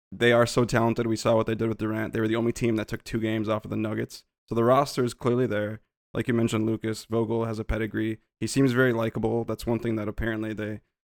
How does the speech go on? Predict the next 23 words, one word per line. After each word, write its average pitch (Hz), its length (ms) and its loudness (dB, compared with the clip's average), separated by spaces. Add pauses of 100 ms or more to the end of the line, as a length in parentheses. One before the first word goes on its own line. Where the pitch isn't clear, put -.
they - 80 -2
said 110 240 0
stuck - 260 0
out 107 160 0
to 117 80 -6
them 113 180 2
when 110 120 0
they 107 80 -2
were 107 120 -2
interviewing 110 440 -4
people. 110 480 -6 (580)
The 117 100 0
biggest 147 340 2
thing 160 160 4
is, 131 120 2
can 135 200 2
he 127 200 4
get 113 180 0
DeAndre 110 420 2
Ayton 92 140 -2
to 104 60 -4
buy 101 180 -4
in? 90 200 -8